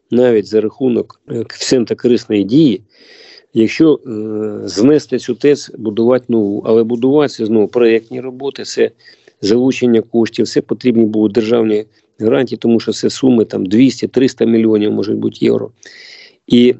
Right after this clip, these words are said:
е, відповідно, тут, е, потрібно також бачення уряду цієї проблематики, з, е, бачення і міністра фінансів, і бачення міністра розвитку регіонів.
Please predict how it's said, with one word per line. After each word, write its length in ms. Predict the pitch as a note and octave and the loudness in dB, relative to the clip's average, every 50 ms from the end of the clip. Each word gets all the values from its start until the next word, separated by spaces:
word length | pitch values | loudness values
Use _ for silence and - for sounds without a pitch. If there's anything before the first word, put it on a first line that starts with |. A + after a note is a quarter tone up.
| B2 A2+ | -4 -6
е, 140 | A2 A2+ A2 | -4 -2 -2
відповідно, 440 | A2+ A2 - B2+ C#3+ D#3+ D3+ C#3+ A2+ | -2 -2 2 2 2 4 4 2 0
тут, 300 | - C3+ C3+ - - - | 0 -2 -6 -6 -4 -2
е, 600 | B2 A2+ A2 G#2+ G#2 G#2 G#2 G#2+ A2 A2 A2+ A2 - | 0 0 2 2 0 0 -2 -2 -4 -4 -4 -6 -4
потрібно 500 | - A2 G#2+ - C3 C3 A#2 A#2 A2+ G#2+ - - - | -4 -4 0 2 2 2 2 2 0 0 -2 -6 -6
також 340 | - A2+ - - B2+ A2 F2+ | -6 -4 0 0 0 0 2
бачення 500 | F#2 G#2 A#2 A#2 - - C3+ C3+ C3+ C3+ | 2 2 2 2 0 0 0 2 4 4
уряду 440 | C#3 C#3 C#3+ C#3+ C#3 C#3 D3 D3 C#3 | 4 2 2 2 0 0 -2 -6 -6
цієї 320 | - - - B2+ B2+ B2 A2+ | -8 -4 0 2 2 2 2
проблематики, 800 | - - G#2+ G2+ G#2 G#2 G#2 G#2 G#2 G#2+ - A2 A2 - G#2 | 0 -2 -4 -2 -2 0 0 -2 -2 -4 -6 -8 -8 -8 -8
з, 200 | G2 - - - | -8 -10 -10 -8
е, 220 | - G#2+ G#2+ G#2+ G#2+ | -6 -2 -2 -2 -2
бачення 560 | G#2 A2+ B2+ A#2+ - A2+ A2+ A2 G#2+ G#2+ G#2+ | 0 0 -2 -2 -2 -2 -2 0 0 0 0
і 280 | G#2+ G#2+ G#2+ G#2 G#2 G#2 | 0 0 0 0 2 2
міністра 400 | G#2+ A2+ A2+ A2 - - A2+ G#2+ | 2 2 2 0 0 -4 -8 -6
фінансів, 520 | - C#3 C#3 D3 D3 C3+ - - A#2 A2+ | -2 0 2 2 2 2 -2 -4 -6 -6
і 20 | |
бачення 500 | G#2+ G#2+ A#2+ A2+ - - A#2 G#2+ G#2+ G#2+ | -4 -4 -4 -6 -6 -8 -12 -14 -14 -14
міністра 500 | G#2+ G#2+ A2 A2+ A2 - - A#2+ A2+ A2+ - - _ _ | -12 -6 -2 -2 -2 -2 -2 -4 -4 -4 -6 -10 _ _
розвитку 440 | - A#2+ A2 G2 A2+ G#2 - - A2+ | 0 0 0 0 -2 -4 -2 -2 0
регіонів. 480 | G2+ G#2 G#2 G#2+ A2+ G#2+ G#2 G#2+ A#2 | 0 2 0 0 0 -2 -4 -6 -10